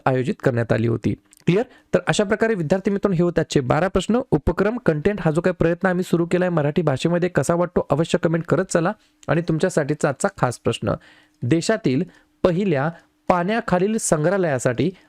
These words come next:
भारतीय नौदलाने गुलदार जहाज कोणत्या राज्याला सुपूर्द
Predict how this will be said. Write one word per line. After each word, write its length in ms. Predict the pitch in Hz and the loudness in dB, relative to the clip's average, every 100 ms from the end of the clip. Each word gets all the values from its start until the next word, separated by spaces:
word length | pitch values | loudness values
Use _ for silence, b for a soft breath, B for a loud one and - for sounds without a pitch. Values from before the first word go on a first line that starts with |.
| B | B
भारतीय 580 | 127 147 247 180 208 226 | -2 0 0 0 0 0
नौदलाने 640 | 165 143 175 139 120 165 - B B 127 | 0 0 0 0 0 -2 -6 B B -2
गुलदार 480 | 147 180 180 214 | 0 0 0 0
जहाज 440 | 220 165 131 127 160 b b | -2 0 0 -2 -4 b b
कोणत्या 460 | - 190 185 226 233 | -2 0 2 0 0
राज्याला 520 | 196 147 123 151 151 170 | 0 -2 0 0 0 -2
सुपूर्द 520 | - 131 - 143 | -2 -4 -2 -2